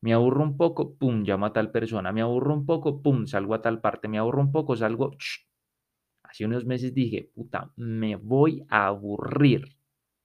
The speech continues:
sin escapar". Ya por allá en, en el podcast de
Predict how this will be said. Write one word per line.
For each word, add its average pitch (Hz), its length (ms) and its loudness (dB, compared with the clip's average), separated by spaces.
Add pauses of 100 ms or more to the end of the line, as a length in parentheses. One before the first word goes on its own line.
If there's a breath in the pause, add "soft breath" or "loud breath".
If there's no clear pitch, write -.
(520)
sin 113 360 0
escapar". - 600 -4 (2000)
Ya 98 320 2
por 127 100 4
allá 107 220 4
en, 110 80 -2
en 123 120 -4
el 120 140 -6
podcast 123 400 -2
de 95 500 0